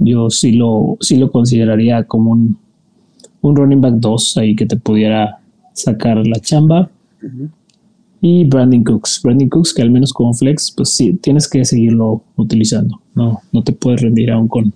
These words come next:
Speaker 1: con Brandon Cooks.
Speaker 2: De acuerdo.
Speaker 1: De los demás, pues no, no hay mucho. Kaimi Fairbairn, que sigue pateando goles de campo porque David Mills no llega a la end zone.
Speaker 2: <laughs>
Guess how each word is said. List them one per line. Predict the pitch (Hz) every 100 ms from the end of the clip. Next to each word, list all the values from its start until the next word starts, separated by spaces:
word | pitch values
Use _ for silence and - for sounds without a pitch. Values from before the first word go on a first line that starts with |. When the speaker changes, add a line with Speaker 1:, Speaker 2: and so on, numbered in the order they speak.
| -
Speaker 1:
con | - 135
Brandon | 120 120 117
Cooks. | 107 110 - - - _ _ _ _
Speaker 2:
De | 101 110
acuerdo. | 101 - 101 101 _ _ _ _
Speaker 1:
De | 135 131 120 117
los | 117 127
demás, | 120 156 175 -
pues | 120
no, | 123
no | 117
hay | 117
mucho. | 113 113 - - - _ _ _ _ _ _ - _
Kaimi | - 143 160 156
Fairbairn, | 170 170 156 147 156
que | 135
sigue | 143 135 139 127 - -
pateando | 135 131 135
goles | 127 131 123
de | 110
campo | 131 127 113
porque | 113 - 107
David | 113 113 113
Mills | 113 117 -
no | 113
llega | 107 107 107
a |
la | 107
end | 110
zone. | - 101 - - _ _ _ _ _ _ _ _ _
Speaker 2:
<laughs> | 151 - 147 - 147 -